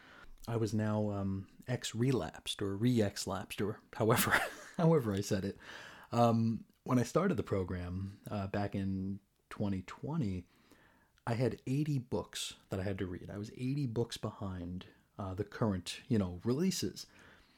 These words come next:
And come October, I was once again about eighty books behind. So it felt like, it felt like an interesting little experiment. Like, "Oh, you know, I'm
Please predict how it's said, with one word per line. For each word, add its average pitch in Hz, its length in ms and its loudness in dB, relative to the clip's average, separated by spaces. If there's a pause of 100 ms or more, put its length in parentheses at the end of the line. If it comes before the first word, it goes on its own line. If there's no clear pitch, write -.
(320)
And 113 480 2 (100)
come 131 240 4
October, 120 840 0 (460)
I 131 60 2
was 117 180 2
once 131 260 2
again 110 480 0 (100)
about 139 440 -2
eighty 139 280 2
books 107 320 -2
behind. 156 580 -4
So 110 340 2
it 113 100 -2
felt - 220 0
like, 131 520 -2 (1120)
it 139 80 -4
felt 139 160 4
like 135 100 4
an 127 100 6
interesting 113 640 4 (400)
little 127 240 6
experiment. 95 640 -4 (340)
Like, 104 240 -4
"Oh, 120 320 -4
you 120 100 0
know, 107 120 0
I'm 107 340 0